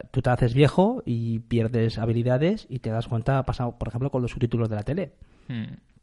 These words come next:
Speaker 1: Tú cuando, cuando vas haciéndote mayor, lo normal es que pierdas audición.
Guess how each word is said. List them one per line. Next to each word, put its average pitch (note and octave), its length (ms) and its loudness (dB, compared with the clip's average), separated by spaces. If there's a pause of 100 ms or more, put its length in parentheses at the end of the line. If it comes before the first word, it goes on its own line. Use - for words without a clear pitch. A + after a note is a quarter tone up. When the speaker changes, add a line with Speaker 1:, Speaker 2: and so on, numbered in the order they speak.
Speaker 1:
Tú A#2+ 100 -6
cuando, G2 220 -8
cuando G2+ 200 -8
vas G2+ 280 -6
haciéndote A2 300 -2
mayor, B2+ 280 2
lo E3+ 60 -2
normal G#2 240 -4
es G#2+ 60 -2
que - 100 -8
pierdas G#2+ 220 -4
audición. B2+ 460 -2